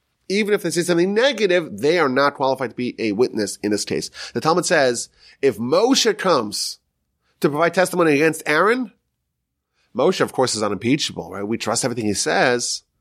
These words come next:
Nevertheless, he cannot provide testimony to his brother. And by the way, the witnesses can't themselves be related. So if Moshe and Aaron come to provide testimony, I'm sorry, they are disqualified. Moshe, the most reliable person of all time,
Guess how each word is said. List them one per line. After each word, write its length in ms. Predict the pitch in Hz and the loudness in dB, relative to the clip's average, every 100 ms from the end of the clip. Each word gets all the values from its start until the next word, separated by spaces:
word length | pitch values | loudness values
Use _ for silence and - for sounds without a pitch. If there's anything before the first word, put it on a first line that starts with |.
| _ _ _ | _ _ _
Nevertheless, 680 | 123 127 120 139 156 - - _ | -2 0 2 2 2 -2 -10 _
he 220 | _ - 147 | _ -6 -2
cannot 240 | 120 117 | -2 -2
provide 340 | 101 107 101 - _ | 0 0 0 -4 _
testimony 440 | - 117 110 101 95 | -8 -4 -2 -2 -2
to 240 | - 104 | -4 -2
his 420 | 95 98 92 - - _ _ _ _ _ | 0 0 0 -4 -10 _ _ _ _ _
brother. 400 | - 104 98 90 - | -2 2 2 2 0
And 120 | 110 | 0
by 100 | 123 | 2
the 80 | 131 | 2
way, 80 | 127 | 2
the 100 | 117 | 2
witnesses 360 | 120 135 127 | 0 -2 -6
can't 360 | - 131 123 - | -2 -2 -2 -6
themselves 440 | 110 107 175 180 | -8 -4 0 0
be 140 | 139 120 | 2 0
related. 460 | 104 95 82 87 _ _ _ | 0 0 -4 -12 _ _ _
So 160 | - 143 | -2 0
if 40 | |
Moshe 300 | 143 226 233 | 2 2 2
and 100 | 208 | 2
Aaron 300 | 202 226 202 | 2 4 2
come 200 | 214 220 | 2 0
to 60 | 175 | 2
provide 200 | 190 190 | 0 2
testimony, 760 | 247 247 233 196 185 220 220 _ _ _ _ _ _ _ _ _ _ _ _ _ _ _ | 0 0 0 2 2 0 -2 _ _ _ _ _ _ _ _ _ _ _ _ _ _ _
I'm 120 | - - | -8 -2
sorry, 440 | 156 135 101 90 _ _ _ | 0 2 0 -6 _ _ _
they 160 | 107 123 | -2 2
are 120 | 120 | 2
disqualified. 800 | 107 - 127 110 104 - 78 - _ _ - | 0 -6 0 2 2 -2 -12 -12 _ _ -4
Moshe, 580 | 208 262 302 - 262 | 0 2 2 2 2
the 100 | 247 | 2
most 220 | 254 277 240 | 2 0 0
reliable 420 | 254 254 277 277 | 2 2 2 2
person 280 | 294 294 294 | 2 0 0
of 80 | |
all 200 | 285 302 | 0 0
time, 640 | 311 311 311 311 311 202 135 | 0 0 2 2 2 -2 -6